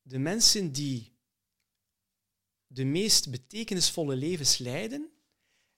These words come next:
dat die zichzelf gemiddeld een acht op tien scoren op geluk.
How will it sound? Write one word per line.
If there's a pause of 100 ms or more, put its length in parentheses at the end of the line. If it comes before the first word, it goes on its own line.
(160)
dat
die
zichzelf (1400)
gemiddeld
een
acht
op
tien
scoren
op
geluk.